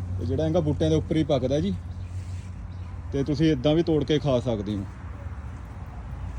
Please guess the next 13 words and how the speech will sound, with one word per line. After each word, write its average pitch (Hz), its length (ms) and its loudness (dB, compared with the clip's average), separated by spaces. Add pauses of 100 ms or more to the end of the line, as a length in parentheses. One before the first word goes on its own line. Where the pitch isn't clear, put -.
(580)
ਪੱਕਣ 156 300 2
ਤੋਂ 170 120 8
ਬਾਅਦ 156 280 6
ਵਿੱਚੋਂ 165 320 2
ਕੁਛ 160 200 2
ਇਸ 156 120 6
ਤਰ੍ਹਾਂ 151 260 4
ਦਾ 151 60 6
ਹੋ 139 120 8
ਜਾਂਦਾ 127 200 8
ਪਿੰਕ 151 280 4
ਰੰਗ 151 220 6
ਦਾ। 175 160 6